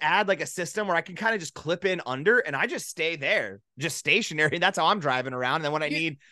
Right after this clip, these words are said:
Speaker 1: when my exit comes off, I release my clips and I just get off on the exit. <laughs>
Speaker 2: That sounds absolutely terrifying. Imagine how loud that would be.
Speaker 1: Dog, I put that, I turned that stereo up,
Speaker 2: <laughs>
Speaker 1: okay?
Speaker 2: Just
Speaker 1: You,
Speaker 2: crank
Speaker 1: dude,
Speaker 2: it.
Speaker 1: dude, I
Speaker 2: Crank that Duran Duran, dude.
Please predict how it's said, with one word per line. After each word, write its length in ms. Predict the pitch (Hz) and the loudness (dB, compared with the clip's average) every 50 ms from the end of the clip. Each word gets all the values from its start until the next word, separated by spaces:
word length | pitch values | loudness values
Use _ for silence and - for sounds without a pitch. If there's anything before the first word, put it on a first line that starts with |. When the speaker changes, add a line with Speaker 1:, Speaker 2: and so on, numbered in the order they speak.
| _ _ _ | _ _ _
Speaker 1:
when 180 | - 180 202 190 | 0 0 2 4
my 140 | 170 151 110 | 4 4 4
exit 360 | 143 160 175 156 175 247 - | 4 4 4 2 0 0 0
comes 220 | - 240 233 226 | 2 0 2 4
off, 180 | 277 285 311 - | 6 4 6 6
I 100 | - 175 | 4 2
release 360 | 165 151 160 165 180 185 - | 2 2 0 -2 -2 -4 -4
my 160 | 170 165 147 | -4 -4 -6
clips 380 | - - - 185 220 - - 151 | -6 -4 -4 -2 -2 -2 -2 -2
and 80 | 156 | -2
I 120 | 143 143 156 | 0 0 0
just 280 | 165 180 165 143 127 | -2 -4 -8 -8 -8
get 160 | - 165 170 170 | -4 0 2 2
off 160 | 185 196 - | 2 2 2
on 100 | 196 202 | -2 -2
the 120 | 220 240 | 2 2
exit. 420 | 285 285 254 131 165 190 220 214 _ | 2 2 2 0 -4 -2 -2 -4 _
<laughs> 40 | _ - | _ -6
Speaker 2:
That 180 | 170 214 240 | -6 -4 -4
sounds 600 | - - - 247 214 190 170 127 - - - - _ _ _ _ _ _ _ | 0 2 4 4 4 4 2 -2 -8 -10 -12 -14 _ _ _ _ _ _ _
absolutely 580 | - 175 180 196 190 - - 175 175 185 175 165 | 4 6 6 6 4 0 -2 -2 -2 -2 -2 -4
terrifying. 680 | 165 165 160 160 190 214 208 - 240 233 247 247 247 240 | -4 -2 0 2 4 4 4 6 6 6 4 4 0 0
Imagine 380 | 240 226 254 339 392 370 392 320 | 2 4 6 6 6 4 4 4
how 220 | 277 247 220 196 | 4 4 4 4
loud 640 | 170 160 165 170 160 190 208 208 196 165 139 - - 151 | 2 0 0 2 4 6 6 6 6 4 0 -4 -6 -6
that 140 | 147 139 135 | -4 -4 -4
would 140 | 135 135 131 | -6 -10 -10
be. 280 | - 117 104 90 - _ _ _ _ _ _ _ _ _ _ _ _ _ - | -10 -10 -12 -12 -16 _ _ _ _ _ _ _ _ _ _ _ _ _ -6
Speaker 1:
Dog, 300 | - 135 123 117 107 - - | -2 -2 -2 -2 -4 -6 -6
I 120 | 113 131 | -6 -4
put 200 | 127 117 143 139 | -4 -4 -4 -4
that, 140 | - 117 110 - - | -2 -4 -4 -4 -6
I 80 | 110 123 | -8 -6
turned 220 | - - 147 139 | -6 -4 -4 -4
that 100 | 123 113 | -4 -6
stereo 480 | - - 120 117 117 117 107 98 92 - _ _ - | -6 -4 -2 -2 0 0 -2 -2 -4 -6 _ _ -4
up, 500 | 98 104 110 110 110 107 107 101 - - | -2 0 0 0 0 0 0 0 2 6
Speaker 2:
<laughs> 40 | |
Speaker 1:
okay? 320 | - - - - 117 120 123 | 6 6 6 6 4 4 2
Speaker 2:
Just 120 | - - - | 2 0 -2
Speaker 1:
You, 140 | 180 208 | -4 -4
Speaker 2:
crank 760 | - - 240 254 262 277 294 320 339 359 392 415 440 427 311 - | -4 -2 -2 2 4 6 8 10 12 10 10 10 8 4 4 6
Speaker 1:
dude, 80 | 349 285 | 8 8
Speaker 2:
it. 200 | 226 - - - | 8 6 2 -2
Speaker 1:
dude, 180 | 254 254 247 - | -2 -2 2 6
I 200 | 233 254 277 277 | 8 10 10 10
Speaker 2:
Crank 140 | - - - | 8 8 8
that 180 | 427 381 320 - | 8 8 8 8
Duran 360 | 302 302 294 294 285 269 254 | 8 6 8 8 6 6 6
Duran, 360 | 233 247 240 240 233 220 208 202 | 6 6 8 8 8 6 6 6
dude. 300 | 202 214 254 294 339 | 6 6 6 4 2